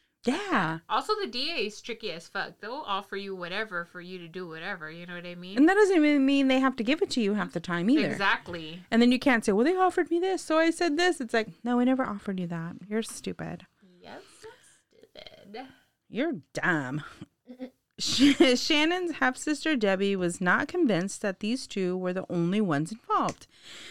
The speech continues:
Speaker 1: She insisted, and finally the assistant prosecutor dug into Novoa's jail calls.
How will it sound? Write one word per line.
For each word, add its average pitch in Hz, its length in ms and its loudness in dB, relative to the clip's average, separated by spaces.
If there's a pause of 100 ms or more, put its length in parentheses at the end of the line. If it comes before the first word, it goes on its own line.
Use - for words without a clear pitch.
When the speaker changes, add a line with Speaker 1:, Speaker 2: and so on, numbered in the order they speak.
(120)
Speaker 1:
She 349 220 2
insisted, 285 640 -2 (240)
and 214 140 0
finally 233 460 2
the 202 200 0
assistant 269 540 -4
prosecutor 208 680 -4
dug 180 300 -2
into 190 300 0
Novoa's 180 600 -2
jail 403 280 0
calls. - 520 -2